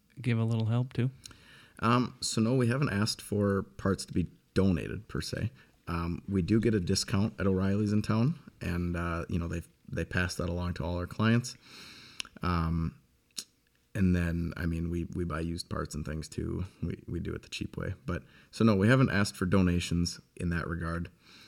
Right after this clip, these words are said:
Speaker 2: We do also have a couple of organizations in town that, like, Workforce Center will pay for parts for their clients. If they're
Speaker 1: Oh.
Speaker 2: already working with them, they'll
Speaker 1: Sure.
Speaker 2: do that.
Speaker 1: Yep.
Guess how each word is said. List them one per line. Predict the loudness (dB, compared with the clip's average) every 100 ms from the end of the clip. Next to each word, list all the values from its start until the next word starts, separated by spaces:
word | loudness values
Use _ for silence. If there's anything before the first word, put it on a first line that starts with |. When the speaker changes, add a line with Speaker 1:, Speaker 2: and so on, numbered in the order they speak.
| -20 -2
Speaker 2:
We | 2
do | 4 6
also | 4 2 0
have | 0 0
a |
couple | -2 -4 -2
of |
organizations | 0 -2 -2 -4 -2 -2 0
in | -2
town | -2 -2 -2
that, | -2 -6 _ -20 -20 -16 -10
like, | -6
Workforce | -2 -2 2 2 2
Center | 2 4
will | 2 2
pay | 4 4
for | 0
parts | -2 -2 -2
for | -4 -4 -2 -4 -10 _
their | -6
clients. | -4 -2 0 0 0
If | -4
they're | 0
Speaker 1:
Oh. | 0
Speaker 2:
already | 0 0
working | 0 2 4
with | 2 4
them, | 4 4
they'll | 4
Speaker 1:
Sure. | 2
Speaker 2:
do | 2
that. | 2 -2 -12 -20 -20 -6
Speaker 1:
Yep. | -4